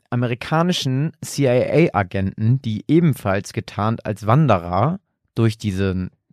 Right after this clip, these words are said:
durch diese Wanderung oder durch dieses Gebiet da laufen, die sollten die, ihnen diese Klamotten geben. Im, also die Amerikaner, der C I A hat sozusagen gewusst, dass drei Leute in dieser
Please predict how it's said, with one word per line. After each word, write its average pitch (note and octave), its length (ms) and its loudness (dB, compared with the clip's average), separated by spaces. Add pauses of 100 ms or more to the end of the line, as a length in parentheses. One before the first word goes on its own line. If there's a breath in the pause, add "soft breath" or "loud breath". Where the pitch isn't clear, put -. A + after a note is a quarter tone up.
(140)
durch A2+ 140 -6
diese G2+ 200 -4
Wanderung A2+ 360 4
oder A2 140 4
durch G2+ 160 -2
dieses G2+ 280 -6
Gebiet G#2+ 260 -4
da G#2+ 60 4
laufen, F#2 400 0 (640 loud breath)
die A#2+ 80 2
sollten B2+ 400 2
die, C#3 320 -2
ihnen C#3+ 240 0
diese C3+ 200 0
Klamotten C3 460 -2
geben. - 300 -12 (800)
Im, C3 220 0
also A2 240 0 (180)
die A2+ 80 0
Amerikaner, F#3 840 2 (200)
der G#2+ 120 -4
C A#2+ 160 0
I A2 300 2 (720)
A B2 80 -10
hat C#3+ 180 0
sozusagen C3 800 -2 (300)
gewusst, A#2+ 840 0 (160)
dass - 380 -8
drei B2+ 580 2 (260)
Leute A2 380 2
in G#2+ 100 -8
dieser G2+ 260 -2